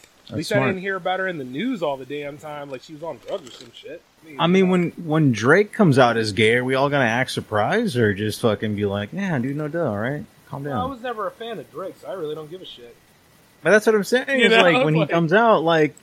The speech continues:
Speaker 2: good for him.
Speaker 1: Yeah.
Speaker 2: That's cool. Like, that's,
Speaker 1: But
Speaker 2: that's
Speaker 1: she
Speaker 2: great,
Speaker 1: lost
Speaker 2: man.
Speaker 1: thousands of, these, these are dudes that, once again, might be closeted gay and still having,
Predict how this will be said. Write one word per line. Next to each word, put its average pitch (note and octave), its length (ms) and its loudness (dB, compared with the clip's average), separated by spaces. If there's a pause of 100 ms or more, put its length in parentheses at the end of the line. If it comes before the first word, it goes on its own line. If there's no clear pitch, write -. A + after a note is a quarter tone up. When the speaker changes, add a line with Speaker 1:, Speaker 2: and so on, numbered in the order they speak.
(180)
Speaker 2:
good F#3 180 0
for A3+ 160 -2
him. C4 560 -2
Speaker 1:
Yeah. E3+ 140 -2
Speaker 2:
That's F3 220 -2
cool. C4 480 0 (440)
Like, E3+ 180 -10 (140)
that's, - 220 -12
Speaker 1:
But G#3+ 240 -6
Speaker 2:
that's F3 140 -2
Speaker 1:
she A3+ 60 -6
Speaker 2:
great, G3 100 -2
Speaker 1:
lost F#3+ 280 -2
Speaker 2:
man. B2+ 260 -4
Speaker 1:
thousands G#3 560 -6
of, D#3+ 180 -4 (100)
these, B3+ 260 -8
these C#4+ 200 -8
are C4+ 80 -8
dudes F#3 380 -12
that, D#3+ 160 -6
once F3 280 -10
again, D#3+ 280 -10
might D3+ 200 -8
be B2+ 60 -18
closeted B2+ 520 -12 (100)
gay A#2+ 280 -16
and A2+ 120 -20
still A#2+ 260 -14
having, A2+ 400 -16